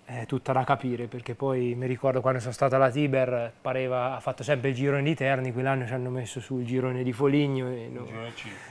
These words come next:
Speaker 2: eh.
Speaker 1: e non conoscevamo <laughs> le, le squadre, quindi poi quello è da vedere.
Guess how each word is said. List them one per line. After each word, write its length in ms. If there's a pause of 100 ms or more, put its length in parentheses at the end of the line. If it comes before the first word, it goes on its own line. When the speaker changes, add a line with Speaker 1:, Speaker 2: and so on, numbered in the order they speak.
Speaker 2:
eh. 60
Speaker 1:
e 40
non 160
conoscevamo 800 (160)
<laughs> 80
le, 140 (320)
le 160
squadre, 520
quindi 300
poi 360 (300)
quello 200
è 20
da 100
vedere. 520